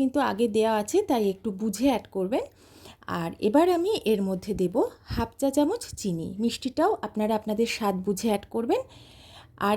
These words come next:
আমি এর মধ্যে দিয়ে দেব দুটো চেরা কাঁচা লঙ্কা। এই সময়ে আপনারা কাঁচা লঙ্কা কুচিও অ্যাড করতে পারেন। কাঁচা লঙ্কা কুচি দিলে খাওয়ার সময় সেটা মুখে পড়লে ভীষণ ভালো লাগে। আমরা ঝালটা একটু কম খাই বলে কাঁচা লঙ্কাটা আস্তই দিলাম। এবারে ভালো করে মিশিয়ে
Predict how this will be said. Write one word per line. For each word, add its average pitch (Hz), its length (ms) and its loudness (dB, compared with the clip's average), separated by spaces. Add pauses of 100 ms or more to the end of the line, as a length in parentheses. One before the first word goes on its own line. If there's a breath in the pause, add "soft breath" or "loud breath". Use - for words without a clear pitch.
আমি 277 140 6 (100)
এর 247 140 6
মধ্যে 247 220 2 (100)
দিয়ে 208 220 2
দেব 190 120 0 (420)
দুটো 262 280 2
চেরা 247 220 4 (100)
কাঁচা 208 280 0
লঙ্কা। 160 300 -6 (180)
এই 269 140 4
সময়ে 320 280 4 (100)
আপনারা 202 320 -2 (400 loud breath)
কাঁচা 233 260 2
লঙ্কা 254 240 4 (100)
কুচিও 285 360 2
অ্যাড 208 140 2 (100)
করতে 185 280 -4
পারেন। 220 220 2 (180)
কাঁচা 208 240 -4
লঙ্কা 220 220 0 (100)
কুচি 262 220 0 (120)
দিলে 214 160 2 (120)
খাওয়ার 190 320 0
সময় 226 280 0
সেটা 214 200 0 (100)
মুখে 190 320 -4
পড়লে 196 240 2 (100)
ভীষণ 220 300 0 (120)
ভালো 180 260 2
লাগে। - 220 -4 (500 loud breath)
আমরা 226 160 -2 (100)
ঝালটা 208 300 0 (100)
একটু 254 140 -4 (120)
কম 196 120 2 (100)
খাই 208 200 0
বলে 240 140 2 (100)
কাঁচা 208 240 2
লঙ্কাটা 185 300 0 (120)
আস্তই 180 420 -2
দিলাম। 180 200 -6 (640 loud breath)
এবারে 240 220 6 (160)
ভালো 208 280 4
করে 247 240 2
মিশিয়ে 240 300 2